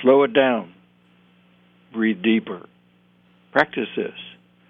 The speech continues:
Find a good app for learning how to do this more effectively if, if you're not sure how to do it yourself. And also, at appropriate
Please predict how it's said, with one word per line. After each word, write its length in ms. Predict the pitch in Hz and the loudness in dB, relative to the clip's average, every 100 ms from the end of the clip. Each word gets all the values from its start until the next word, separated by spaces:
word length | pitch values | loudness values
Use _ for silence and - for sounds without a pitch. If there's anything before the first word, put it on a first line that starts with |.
| _ _ | _ _
Find 200 | 127 165 | 0 2
a 60 | 160 | 2
good 220 | 160 151 | 4 4
app 240 | 151 147 - _ - | 4 2 -4 _ -8
for 120 | 123 | -4
learning 420 | 113 127 127 120 - - | 0 0 0 -4 -8 -8
how 180 | - 123 | 0 0
to 220 | - 123 | 2 -2
do 260 | 104 127 120 | 2 4 4
this 200 | 113 104 107 | 2 2 -2
more 280 | 107 104 | -2 -2
effectively 720 | 104 - 113 - 110 92 92 - - - | -2 0 0 0 -4 -2 -6 -8 -20 -10
if, 140 | 113 - | -10 -8
if 320 | - 104 - | -6 -6 -2
you're 120 | 113 | -2
not 220 | 101 107 - - | 0 0 0 0
sure 240 | 110 92 - _ _ | 0 0 -6 _ _
how 180 | 113 101 | -4 -4
to 220 | - 101 | -4 -6
do 300 | 90 101 92 | -2 -2 -2
it 60 | - _ | -6 _
yourself. 460 | 110 90 - 90 - _ _ _ _ _ - - - - | -8 -6 -4 -4 -6 _ _ _ _ _ -20 -20 -20 0
And 840 | 123 123 123 123 120 120 117 113 - _ - | 2 4 2 0 0 -2 -2 -6 -12 _ 0
also, 720 | 143 190 190 175 156 156 156 - _ | 2 2 0 2 4 4 0 -8 _
at 180 | 127 120 | -2 0
appropriate 680 | 113 - 143 131 147 147 151 | 0 0 0 2 0 0 -2